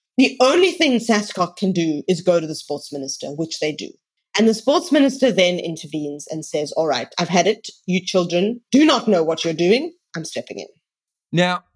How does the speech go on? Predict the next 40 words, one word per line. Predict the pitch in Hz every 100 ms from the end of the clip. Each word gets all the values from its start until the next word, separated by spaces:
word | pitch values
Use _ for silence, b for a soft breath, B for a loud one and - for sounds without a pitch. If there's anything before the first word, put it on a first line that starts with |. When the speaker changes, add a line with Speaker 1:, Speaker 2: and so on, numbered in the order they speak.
| _
Speaker 2:
this | 160 185 202
is | 180
where | 185 156 135
the | 143 143 -
I | 151
C | - 123
Cs | - 143 120 113 - -
come | - 120
into | 104 87 95
it |
a | 87
little | 87 82
bit. | 85
So | - 110 101
y-, | 95 110 110 _ -
that | 151
was | 156
the | 143
point | - 139 113
where | 107
people | 120 107
started | 101 104 92
saying, | 104 95
"Well, | 95
the | 117
I |
C | 123 131 117
C | 117 104
now | 101 101 98
will | 92 98 92
say | - 98
that | 87
if | 90
the | 117
government | 151 143 117
is | 113 110
involved | 92 98 92 80
in | 107 92
your | 92
cricket, | - 90 90